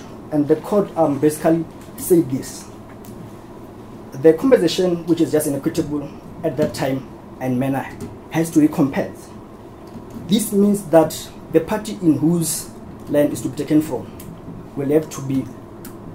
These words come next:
paid for the actual loss. And, um, according to our client here, or the matter before this court, this would mean that when the court determines that amount, takes into account the, um, personal circumstances,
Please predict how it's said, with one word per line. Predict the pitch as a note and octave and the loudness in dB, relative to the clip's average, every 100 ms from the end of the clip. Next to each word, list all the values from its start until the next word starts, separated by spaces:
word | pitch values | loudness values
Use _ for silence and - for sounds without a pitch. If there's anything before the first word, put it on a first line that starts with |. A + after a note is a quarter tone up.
| - | -10
paid | - F#3+ D#3+ - | 0 4 4 2
for | - C3 | -2 -2
the | C3+ | -2
actual | - D#3 | 0 0
loss. | C#3 A2 - - - - - - G3+ | 0 -2 -6 -14 -16 -18 -18 -4 2
And, | G3 | 4
um, | - F3+ F3+ D3 - - | 6 6 6 4 0 -2
according | G3 G3+ G3+ C#4 | 6 6 6 4
to | G3+ | 6
our | E3+ C#3 | 4 4
client | F3 F3 E3 D#3+ | 6 8 8 6
here, | D3+ D3 C3+ - - - - - - - - - - | 6 4 2 -8 -16 -18 -16 -18 -18 -18 -18 -16 2
or | D3 C3 - - - - - - - - - | 4 4 2 -10 -18 -18 -18 -18 -18 -16 -2
the | C#3+ | 6
matter | D3+ E3 F3+ | 6 6 4
before | D#3+ C#3+ - D3 | 2 0 4 4
this | C#3+ - | 2 -2
court, | - G#2 G#2 - - - - | -2 -4 -6 -14 -16 -18 -6
this | G3+ | 0
would | G#3 D3 | 0 6
mean | E3+ F#3+ | 6 6
that | - C#3+ C#3+ | 6 2 4
when | E3 | 4
the | E3 | 4
court | - B3 | 2 -2
determines | F3+ G3 D#3 D#3+ | -2 0 2 2
that | C#3 C#3 | 2 0
amount, | C3+ A#2+ G#2+ G#2+ | -2 -4 -6 -2
takes | F3 E3+ | -2 2
into | D#3+ C#3+ | 2 2
account | B2+ D#3 C#3+ C3 - - - - - - - - B2+ | -2 0 -2 -2 -14 -18 -16 -16 -16 -18 -18 -12 0
the, | C#3 C3+ B2+ C3+ | 2 4 2 2
um, | C3 C3 B2 - - | 2 0 -4 -12 -6
personal | E3 D#3+ D#3 | -2 4 4
circumstances, | D3+ D3+ D3 D3 B2+ F#2+ - | 4 -2 0 -2 -4 -8 -12